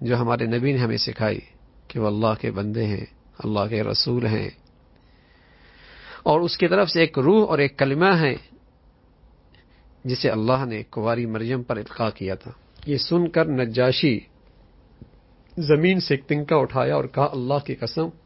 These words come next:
جو کچھ تم نے کہا، عیسیٰ ابن مریم اس سے، اس تنگے کے برابر بھی زیادہ نہ تھے۔"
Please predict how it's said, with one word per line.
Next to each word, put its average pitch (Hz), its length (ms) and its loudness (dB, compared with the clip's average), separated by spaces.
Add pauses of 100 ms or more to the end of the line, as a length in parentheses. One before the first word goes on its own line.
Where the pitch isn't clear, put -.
جو 151 200 0
کچھ 196 220 0
تم 147 180 -2
نے 131 140 0
کہا، 131 320 2 (180)
عیسیٰ 147 280 0
ابن 113 280 -2
مریم 139 260 0 (140)
اس 175 140 0
سے، 139 300 -2 (440)
اس - 180 -6
تنگے 160 340 0
کے 170 140 0
برابر 131 380 2
بھی 160 160 0
زیادہ 123 320 2
نہ 117 120 0
تھے۔" - 340 -18